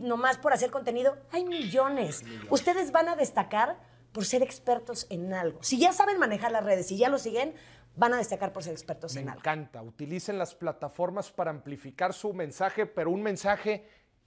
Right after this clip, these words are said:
Speaker 2: de valor. Algo tanta nuestra sociedad necesita,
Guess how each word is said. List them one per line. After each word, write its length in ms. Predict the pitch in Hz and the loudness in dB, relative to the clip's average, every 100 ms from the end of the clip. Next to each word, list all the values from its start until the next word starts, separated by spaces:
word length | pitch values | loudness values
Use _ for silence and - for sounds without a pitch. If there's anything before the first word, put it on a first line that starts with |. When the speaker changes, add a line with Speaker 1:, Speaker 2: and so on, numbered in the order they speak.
| - | -14
Speaker 2:
de 160 | 127 | -12
valor. 840 | 135 131 120 120 135 165 175 151 117 107 | -10 -12 -12 -2 2 4 2 -4 -10 -6
Algo 360 | 151 175 180 | -4 -2 -4
tanta 540 | - 180 196 185 196 180 | 0 2 2 2 2 2
nuestra 340 | 160 - 147 | -2 -6 -8
sociedad 400 | 131 123 143 156 | -8 -8 -6 -6
necesita, 840 | 156 165 - 135 165 170 - 165 | -6 -8 -8 -10 -8 -6 -4 -4